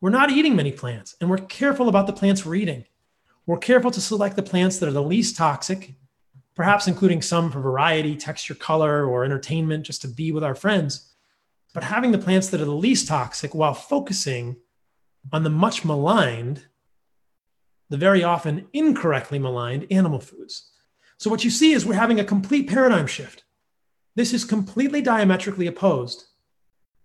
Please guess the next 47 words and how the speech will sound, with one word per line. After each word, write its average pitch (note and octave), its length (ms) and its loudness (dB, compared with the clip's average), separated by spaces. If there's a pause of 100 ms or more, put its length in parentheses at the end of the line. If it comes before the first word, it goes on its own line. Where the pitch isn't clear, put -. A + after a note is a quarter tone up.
(420)
to F3 80 -4
what F#3+ 260 -2 (260)
mainstream F3+ 400 0
medicine D#3 600 -2 (520)
is D#3 120 -8
now D#3+ 160 0
saying. D#3+ 580 -2 (320)
A C#3 40 -4
lot E3 140 2
of D#3 60 0
doctors D3 320 0
are C3 40 -8
jumping D#3 220 -2
on D3 80 -2
the C#3+ 60 -6
plant-based D#3+ 960 -6
bandwagon, D3+ 580 -2 (600)
and D3+ 60 -4
what D#3+ 100 -4
mainstream F3 420 0
media G#3 260 4
is C#3 80 -2
now D3 120 -2
telling F#3+ 340 -2
us. - 360 -16 (580)
Plants F#3 300 0
are A#3+ 60 0
good, F3 360 0 (340)
animal D#3 220 -2
foods D3+ 220 -6
are C#3+ 60 -4
bad. C3+ 320 -4 (580)
I - 40 -12
can't G3 200 2
do E3 80 -2
that D#3+ 100 2
with C#3+ 100 -2
my C#3+ 80 -2
left C#3 200 -6
hand, D#3+ 160 -2
you A#2+ 60 -6
guys, A#2+ 200 -8
'cause C3+ 120 -6
I C3 60 -2
got B2 120 -4
the C3 60 -12
stitches. B2 460 -10